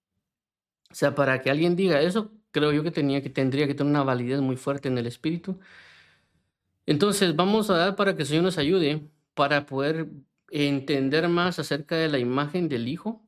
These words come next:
o sea, eh, de que Jesucristo es la imagen de Dios invisible, de poder entender la realidad de la salvación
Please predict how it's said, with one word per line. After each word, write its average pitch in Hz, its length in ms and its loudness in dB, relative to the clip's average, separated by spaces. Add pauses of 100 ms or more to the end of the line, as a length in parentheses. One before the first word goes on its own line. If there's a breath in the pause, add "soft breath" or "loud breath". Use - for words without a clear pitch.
(200)
o - 100 -10
sea, 139 260 0 (100)
eh, 131 260 0
de 127 160 -4
que 127 160 -4
Jesucristo 139 560 -4
es 165 40 2
la 151 80 2
imagen 151 300 2
de 127 60 0
Dios 139 180 -2
invisible, 156 600 -4 (760 loud breath)
de 147 320 0
poder 147 440 2
entender 156 540 2
la 165 120 2
realidad 139 300 0
de 143 60 2
la 160 80 0
salvación 147 840 -2